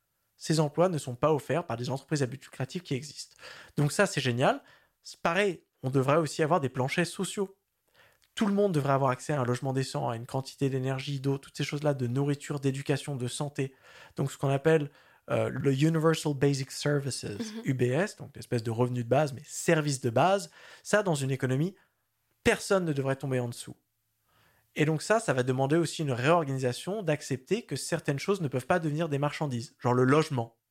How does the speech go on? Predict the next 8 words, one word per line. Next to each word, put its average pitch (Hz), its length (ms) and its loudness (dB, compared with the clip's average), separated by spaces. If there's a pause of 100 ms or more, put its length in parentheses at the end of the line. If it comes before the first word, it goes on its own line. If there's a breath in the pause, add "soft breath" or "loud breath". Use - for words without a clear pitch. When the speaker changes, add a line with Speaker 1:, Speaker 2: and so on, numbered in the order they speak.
(600 loud breath)
Speaker 1:
Aujourd'hui, 170 340 -2
le 175 100 4
logement, 127 440 2
c'est - 120 -14
un 101 80 -14 (120)
casino. 160 480 0 (540)
C'est-à-dire 135 320 -2
qu'aujourd'hui, 139 600 2